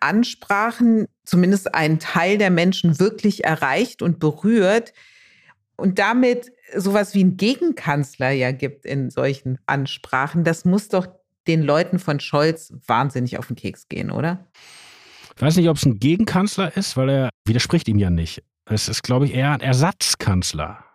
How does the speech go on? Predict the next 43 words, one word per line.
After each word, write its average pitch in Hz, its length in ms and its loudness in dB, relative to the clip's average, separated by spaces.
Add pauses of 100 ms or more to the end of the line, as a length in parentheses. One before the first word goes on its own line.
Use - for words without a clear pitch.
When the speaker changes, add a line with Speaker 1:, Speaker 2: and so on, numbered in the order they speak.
(120)
Speaker 2:
Ja, 143 220 0
also 117 180 0
er 123 180 0
erfüllt 165 720 0
eine 135 340 2
Lücke. 143 400 0 (720)
Und 123 240 2 (160)
die 120 280 -2 (120)
Leute 127 400 -2
von 143 200 -2
Scholz - 540 -4 (120)
haben 139 420 -2
erkannt, - 460 -2
dass 135 140 0
sie 135 100 0
ein 120 60 0
Problem 110 460 0
haben. 180 340 0
Das 117 140 -6
sieht 143 140 -6
man 139 160 0
daran, 127 320 0
dass 117 220 -4
ja 117 240 0 (460)
die 113 340 2
Filme, 139 380 2
die 120 220 -4
Scholz 127 360 -2
ausstrahlt 139 640 -2
oder 101 180 -2
seinen 101 260 -2
eingesprochenen 117 920 2
Mini-Podcast, 143 800 0
dass 117 140 -4
die 110 140 -6
in - 240 -6
häufigerer 127 560 -2
Frequenz 160 540 -4
kommen. 160 260 0
Das 127 140 -2
sieht 127 140 -12
man 127 160 -4
daran, 123 340 -2